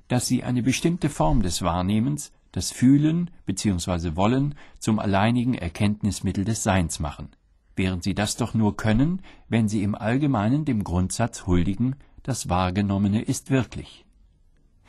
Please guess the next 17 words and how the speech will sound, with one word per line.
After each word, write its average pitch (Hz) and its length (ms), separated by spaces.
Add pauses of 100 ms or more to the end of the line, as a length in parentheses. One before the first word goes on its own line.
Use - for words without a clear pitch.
(180)
Sie 127 120
müssten 175 380
somit 143 400
auch 123 200
dem 107 280
äußeren 92 560
Wahrnehmen 104 580
einen 120 320
gleichen 95 440
Erkenntniswert 87 840
zuschreiben. 69 600 (3000)
Die 110 160
Willensphilosophie 120 1000
wird 135 160
zum 110 200
metaphysischen 120 760
Realismus, 92 880